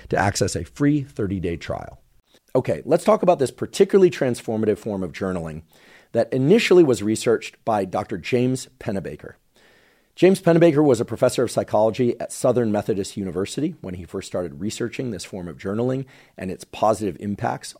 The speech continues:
on the body and mind. But he has since moved to the University of Texas, Austin, where he still runs a laboratory and has continued his studies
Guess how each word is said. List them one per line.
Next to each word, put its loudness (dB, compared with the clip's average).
on -10
the -10
body -6
and -14
mind. -10
But 2
he 2
has 6
since 2
moved 6
to -2
the 0
University 2
of -4
Texas, -6
Austin, -6
where -10
he -6
still -2
runs -2
a 2
laboratory -2
and -12
has -14
continued -4
his -10
studies -4